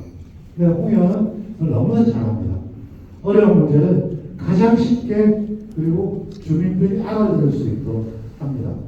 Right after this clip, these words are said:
그런 능력, 주민과 같이 하는 능력, 경제를 어려운 이야기가 아니고 우리 생활의 문제로 돌려서 말을 하고 그걸 또한 정책으로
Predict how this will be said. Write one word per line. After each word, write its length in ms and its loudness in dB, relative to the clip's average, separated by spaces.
그런 400 6
능력, 520 4
주민과 580 6
같이 380 2
하는 300 4
능력, 500 0
경제를 840 4
어려운 400 8
이야기가 360 4
아니고 400 -4
우리 200 0
생활의 500 6
문제로 840 -4
돌려서 640 -2
말을 400 -6
하고 460 -8
그걸 220 2
또한 640 4
정책으로 1120 -2